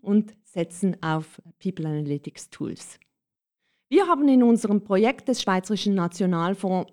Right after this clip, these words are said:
einige Anwendungsbeispiele gesehen, bei denen der Implementierungsprozess der Tools, sagen wir mal, nicht so <laughs> ideal begleitet wurde.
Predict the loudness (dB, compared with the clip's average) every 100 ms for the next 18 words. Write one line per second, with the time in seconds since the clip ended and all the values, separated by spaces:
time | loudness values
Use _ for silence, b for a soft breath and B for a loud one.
0 | -8 -2 0 0 -2 -2 0 2 2 2
1 | 0 -2 -4 -2 -2 0 0 0 2 2
2 | B B B B -6 -2 0 2 2 0
3 | -2 -4 _ -2 0 2 2 0 0 2
4 | 2 0 -4 -8 -10 -10 -4 -4 -4 -4
5 | -6 -6 -4 0 0 -2 -16 _ _ _
6 | _ _ -12 -8 -2 -2 0 -2 -2 -4
7 | -8 -12 -10 0 2 2 -2 -18 -6 0
8 | 2 2 -2 -4 2 2 2 0 0 0
9 | 0 -2 -2 -2 0 0 0 -2